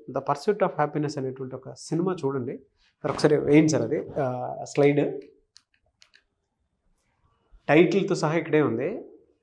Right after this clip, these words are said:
మీరు సినిమా చూడండి, మీకు ఒక జీవితం అర్థమవుతుంది. ఒక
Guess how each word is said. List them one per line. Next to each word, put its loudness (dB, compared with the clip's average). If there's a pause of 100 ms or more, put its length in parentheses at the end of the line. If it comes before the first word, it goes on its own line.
(120)
మీరు 2
సినిమా 4 (100)
చూడండి, 0 (500)
మీకు 0
ఒక -2
జీవితం 0
అర్థమవుతుంది. -4 (1000)
ఒక -6